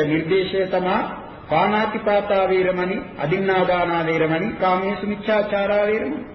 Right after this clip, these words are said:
ඊළඟට සත්තකතමා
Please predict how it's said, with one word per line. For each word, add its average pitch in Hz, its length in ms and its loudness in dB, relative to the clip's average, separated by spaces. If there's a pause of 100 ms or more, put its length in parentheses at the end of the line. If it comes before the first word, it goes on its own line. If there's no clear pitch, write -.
(4000)
ඊළඟට 202 460 2 (840)
සත්තකතමා 233 760 0